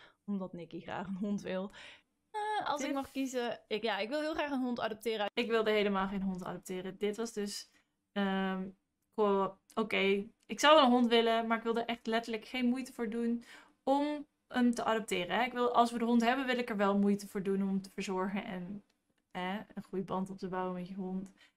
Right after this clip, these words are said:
Speaker 2: Maar dit is meer van, we willen een gezinsuitbreiding.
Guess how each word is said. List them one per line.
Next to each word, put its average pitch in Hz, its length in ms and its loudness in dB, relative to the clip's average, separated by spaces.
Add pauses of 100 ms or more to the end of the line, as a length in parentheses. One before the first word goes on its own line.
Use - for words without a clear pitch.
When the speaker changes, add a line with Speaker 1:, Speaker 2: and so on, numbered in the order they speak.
(260)
Speaker 2:
Maar 202 240 2
dit 247 220 4
is 302 220 -2
meer 254 720 6 (320)
van, 240 560 4 (160)
we 220 160 -2
willen 226 240 2
een 220 100 0
gezinsuitbreiding. 190 1300 -2